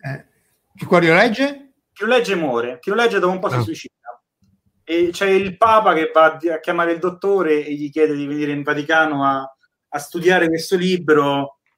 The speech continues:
Speaker 2: E, vabbè, dovrei fare spoiler se vado avanti, quindi.
Speaker 1: Però c'è il, tu c'hai il Dalek, quindi insomma, sì, non spoilerare, ma la maglietta, insomma,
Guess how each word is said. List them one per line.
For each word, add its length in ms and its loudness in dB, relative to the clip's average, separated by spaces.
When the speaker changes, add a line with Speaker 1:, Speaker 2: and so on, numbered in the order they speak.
Speaker 2:
E, 480 -2
vabbè, 220 4
dovrei 200 4
fare 180 2
spoiler 420 2
se 100 -8
vado 200 -4
avanti, 380 -6
quindi. 360 -8
Speaker 1:
Però 220 4
c'è 120 -2
il, 200 -2
tu 100 -10
c'hai 160 -6
il 80 -8
Dalek, 400 -6
quindi 240 -10
insomma, 720 -16
sì, 140 -10
non 120 -8
spoilerare, 600 0
ma 720 -8
la 100 -10
maglietta, 480 2
insomma, 560 -4